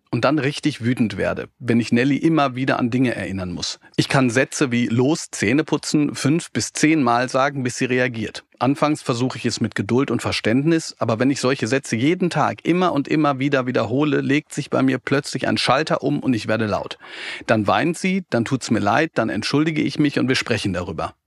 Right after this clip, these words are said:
Ich schäme mich dafür, weil es mir weh tut und auch, weil ich meinen Ansprüchen nicht gerecht werden konnte. Manchmal frage ich mich,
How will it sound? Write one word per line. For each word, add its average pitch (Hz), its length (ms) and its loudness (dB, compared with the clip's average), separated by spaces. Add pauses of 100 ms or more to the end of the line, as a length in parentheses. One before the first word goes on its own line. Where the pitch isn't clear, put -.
Ich - 160 -2
schäme 165 320 2
mich 104 200 -4
dafür, 127 420 -2 (360)
weil 123 140 2
es - 160 0
mir 113 160 0
weh 131 180 2
tut 185 340 -2 (300)
und - 240 -2
auch, 143 340 2
weil 131 140 0
ich 131 140 -4
meinen 120 240 0
Ansprüchen 156 580 0
nicht 160 220 -2
gerecht 139 360 -2
werden 101 280 -4
konnte. 90 360 -6 (360)
Manchmal 131 400 2
frage 123 400 0
ich - 180 -4
mich, 156 260 0